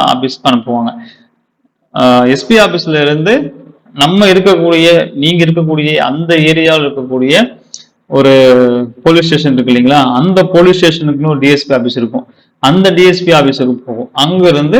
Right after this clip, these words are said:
லோக்கல் ஸ்டேஷனுக்கு போகும். இது மாதிரி வந்து ப்ராசஸ் நடக்கும். இப்ப நீங்க போறது வந்து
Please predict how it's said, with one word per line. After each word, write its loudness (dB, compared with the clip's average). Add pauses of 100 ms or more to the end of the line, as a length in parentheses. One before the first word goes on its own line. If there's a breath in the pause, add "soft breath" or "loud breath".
(120)
லோக்கல் 0
ஸ்டேஷனுக்கு -4
போகும். -8 (640)
இது 2
மாதிரி 2
வந்து 2
ப்ராசஸ் -2
நடக்கும். -4 (440 loud breath)
இப்ப 2
நீங்க 2
போறது 0
வந்து 2